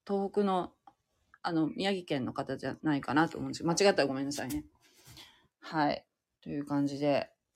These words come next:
えー、は-、ふみこさんも聞いてくださって嬉しいんですけど。あのね、ふみこさん、ちょ-、途中でなんかこう聞くと、何のことやらわからないかもしれませんけれども、あの、えーっと、以前ね、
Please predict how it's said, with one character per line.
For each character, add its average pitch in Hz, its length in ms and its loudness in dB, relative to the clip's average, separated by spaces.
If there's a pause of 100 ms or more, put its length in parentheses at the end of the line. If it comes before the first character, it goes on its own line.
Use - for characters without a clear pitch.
(120)
え 143 1300 -8
ー、 - 60 -
は-、 147 380 -2 (100)
ふ 160 100 -4
み 160 80 0
こ 143 80 -8
さ 139 140 -4
ん 131 40 -2
も 143 80 -4
聞 147 120 -4
い 143 60 -2
て 123 60 -8
く 139 120 -8
だ 143 80 -4
さ 147 100 -6
っ 143 60 -6
て - 320 -12 (260)
嬉 156 140 -8
し - 20 -8
い 139 40 0
ん - 20 0
で 123 60 -2
す - 60 -8
け - 60 -12
ど。 - 80 -8 (480)
あ 185 140 6
の 180 100 10
ね、 175 460 10
ふ 208 80 4
み 202 80 6
こ 190 80 8
さ 165 100 6
ん、 147 60 6
ち 147 80 2
ょ-、 180 80 4
途 - 260 4
中 269 240 12
で 254 160 12
な 262 140 10
ん - 20 0
か 180 160 12
こ 175 160 6
う 165 40 4
聞 - 180 -4
く 202 80 -4
と、 165 320 10
何 226 260 12
の 247 80 12
こ 190 120 8
と 190 80 10
や 165 120 12
ら 151 320 12
わ 175 140 6
か 226 80 12
ら 247 100 12
な 226 140 10
い 165 40 4
か 156 100 6
も 151 80 6
し 165 120 2
れ 170 80 4
ま 175 120 4
せ 175 160 4
ん 165 80 0
け 151 100 0
れ 147 80 4
ど 143 100 2
も、 151 460 6 (480)
あ 170 180 4
の、 147 640 4 (1400)
え 214 140 12
ー 208 80 12
っ - 20 -20
と、 202 100 8
以 254 140 10
前 254 160 12
ね、 165 480 6